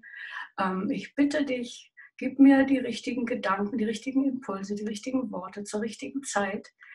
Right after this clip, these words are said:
dann darf ich darauf vertrauen, dass Gott mich mit einer inneren Stimme oder in einer, ähm, auch durch, durch seine Augen, heißt es in einem anderen Vers, im Psalm zweiunddreißig, Vers acht, dass er uns mit seinen Augen leiten wird,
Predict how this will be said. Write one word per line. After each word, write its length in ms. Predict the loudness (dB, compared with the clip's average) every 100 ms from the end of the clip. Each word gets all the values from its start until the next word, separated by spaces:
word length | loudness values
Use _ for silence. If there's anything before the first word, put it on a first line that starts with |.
| -20 -8
dann 160 | -6 -4
darf 300 | -2 -4 -4
ich 220 | -4 -2
darauf 320 | -2 -4 -6 -10
vertrauen, 600 | -14 -12 -10 -6 -4 -4
dass 280 | -8 -10
Gott 340 | -4 -4 -2 -4
mich 400 | -4 -6 -12 _ -20 -12
mit 140 | -8 -4
einer 360 | -4 -2 -4 -10 -2
inneren 440 | 4 6 6 4
Stimme 480 | 2 -2 2 4 4
oder 220 | 0 -6
in 220 | -6 -6
einer, 380 | -6 -6 -6 -8 -14 -20 -20 _ _ -4
ähm, 840 | -2 -2 -4 -6 -6 -6 -6 -8 -12
auch 260 | -6 -6 -4
durch, 360 | -4 -2 -4 -6
durch 200 | -4 -2
seine 300 | -2 -2 0
Augen, 340 | 2 2 0 -2
heißt 220 | -4 -6
es 100 | -6
in 120 | -4
einem 300 | -2 -2 0
anderen 360 | 0 2 2 0
Vers, 340 | -2 -4 -8
im 80 | -8
Psalm 300 | -6 -6 -8
zweiunddreißig, 600 | -6 -4 -4 -6 -8 -12
Vers 280 | -10 -10 -6
acht, 260 | -8 -6
dass 160 | -8 -8
er 60 | -10
uns 180 | -12
mit 120 | -12 -6
seinen 320 | -4 -4 0
Augen 260 | 2 2 0
leiten 480 | -2 -4 -6 -4
wird, 220 | -4 -8